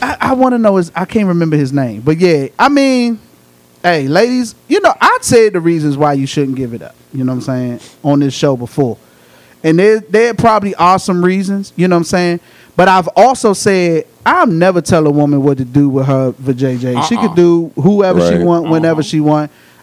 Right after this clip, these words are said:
Speaker 1: I don't believe that. You know what I'm saying? I don't believe in that. I'll put it like that. So, um, going out to eat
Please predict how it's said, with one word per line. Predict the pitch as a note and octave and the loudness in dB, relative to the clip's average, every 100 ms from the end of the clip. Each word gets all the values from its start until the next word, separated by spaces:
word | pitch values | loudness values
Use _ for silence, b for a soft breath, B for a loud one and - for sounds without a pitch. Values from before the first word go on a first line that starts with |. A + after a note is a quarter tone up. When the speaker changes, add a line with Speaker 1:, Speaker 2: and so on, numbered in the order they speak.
| _ | _
Speaker 1:
I | E3 F#3+ | -2 0
don't | F3+ | 0
believe | D#3 D3 D3 C3 | -2 -2 -2 -4
that. | A#2+ - _ _ _ | -8 -16 _ _ _
You | D3 | 0
know | |
what | C#3+ | 0
I'm | |
saying? | B2+ C3+ | 0 0
I | F3+ | 2
don't | G3 | 2
believe | E3+ D#3 D#3+ - | 0 -4 -6 -4
in | D#3+ C#3 | -2 -2
that. | A#2 G2 A2+ | -8 -14 -6
I'll | C3+ | -4
put | C#3+ | -2
it | B2+ | -4
like | A#2+ A2 | -8 -10
that. | - A2 - b b b b b - | -10 -12 -14 b b b b b -6
So, | - D3 B2+ A#2+ - | 0 2 2 -2 -4
um, | C3+ C3+ B2+ A#2+ - _ _ _ - | 0 0 0 -4 -8 _ _ _ 0
going | F#3+ B3+ B3 A3+ | 2 4 2 2
out | G#3+ G3+ G3 | 2 2 -2
to | - E3+ - | -4 -4 0
eat | G#3+ G#3 | -2 -2